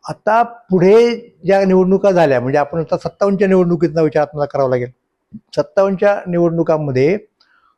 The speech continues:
असं म्हणू शकतो का आपण की धर्म मागे पडला आणि आयडिओलॉजी पुढे आली? तर निश्चितपणे धर्म आपल्याला मागेच पडलेला दिसतो, पण आयडिओलॉजी पुढे आली असं, अ,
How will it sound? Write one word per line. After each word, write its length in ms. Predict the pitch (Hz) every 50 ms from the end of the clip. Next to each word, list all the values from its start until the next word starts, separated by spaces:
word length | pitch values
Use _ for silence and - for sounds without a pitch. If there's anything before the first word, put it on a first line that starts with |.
| _ -
असं 180 | - - 202
म्हणू 140 | 180 175 202
शकतो 280 | 196 208 196 - - 220
का 140 | 196 220 202
आपण 440 | 180 143 170 170 165 160 165 160 160 - _ _ _ _ _ _ _ _ _ _ _ _ _ _
की 120 | - 175
धर्म 320 | 165 147 151 151 165 175 175
मागे 240 | 175 170 170 170 175
पडला 320 | 170 180 170 156 170 170
आणि 200 | 170 160 160 165
आयडिओलॉजी 460 | 160 160 156 160 160 160 156 147 151
पुढे 260 | 160 - - 147 147
आली? 320 | 143 135 131 131 131 131 131 _ _ _ _ _ _ _ _ _ _ _ _ _ -
तर 60 | 202 208 - - 175
निश्चितपणे 600 | 170 156 - - 226 220 220 - 220 208 220 226
धर्म 340 | 185 160 165 160 160 190
आपल्याला 400 | 220 208 185 - 190 196 202 214
मागेच 380 | 208 196 190 190 196 233 233 -
पडलेला 280 | - 190 180 175 175 160
दिसतो, 400 | 143 139 - - - - - _ _ _ _ _ _ _ _ _ _ _ _ _ _ _ _ _ _ -
पण 140 | 196 214 - -
आयडिओलॉजी 500 | - 156 170 165 208 220 226 226 220 226
पुढे 280 | 226 233 - 208 190 202
आली 320 | 208 185 156 151 156 190 - - -
असं, 480 | - - - - 196 208 208 - - - _ _ _ _ _ -
अ, 320 | 170 160 156 156 151 151